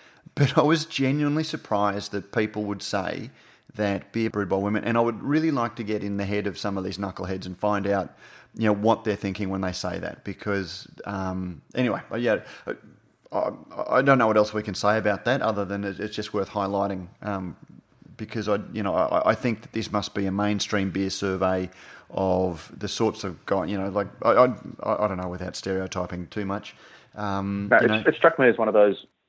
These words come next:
Speaker 2: um, articles put out by, or, you know, uh, uh, yeah, a piece put out by, uh, with big beer behind it, trying to kind of, I guess, uh,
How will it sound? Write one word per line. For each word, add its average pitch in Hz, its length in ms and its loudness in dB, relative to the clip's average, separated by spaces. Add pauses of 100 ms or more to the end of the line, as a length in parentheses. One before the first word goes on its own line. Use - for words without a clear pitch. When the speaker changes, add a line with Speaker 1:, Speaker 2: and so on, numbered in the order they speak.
(480)
Speaker 2:
um, 95 460 -4
articles 113 420 6
put 107 120 8
out 95 160 8
by, 92 160 6
or, 98 160 6
you 92 60 4
know, 85 380 4
uh, - 40 0
uh, - 40 0 (360)
yeah, 90 220 6
a - 80 -2
piece 135 280 6
put 98 100 6
out 90 140 10
by, 92 220 8 (760)
uh, - 80 4
with 117 200 8
big 101 160 6
beer 104 200 10
behind 90 460 4
it, 80 160 6
trying 95 480 4
to 85 80 -6
kind 92 180 0
of, 85 260 2
I 87 100 2
guess, 87 180 4 (1800)
uh, 101 200 12